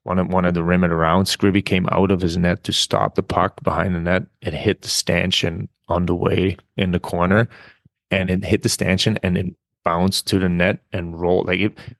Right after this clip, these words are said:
instead of going wide, it kinda stood up and rolled in like this in an angle,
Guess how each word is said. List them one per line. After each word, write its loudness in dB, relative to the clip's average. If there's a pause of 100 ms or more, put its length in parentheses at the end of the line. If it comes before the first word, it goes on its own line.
instead 2
of -2
going 2
wide, 2
it -4
kinda -2
stood 0
up 0 (580)
and -2
rolled 4
in 2
like -2
this 0 (300)
in -4
an -2
angle, 0